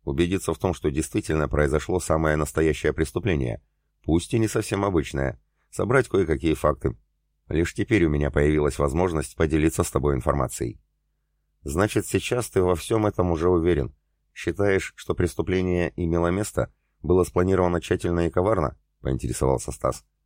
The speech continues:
"Я пока не могу этого доказать,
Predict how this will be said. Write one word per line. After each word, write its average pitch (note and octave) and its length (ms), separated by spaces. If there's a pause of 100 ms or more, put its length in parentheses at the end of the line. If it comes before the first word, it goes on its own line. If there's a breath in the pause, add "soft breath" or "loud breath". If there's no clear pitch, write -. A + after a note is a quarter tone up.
(640)
"Я E2+ 260
пока E2+ 260
не E2 120
могу F2 260
этого C2+ 260
доказать, C2+ 460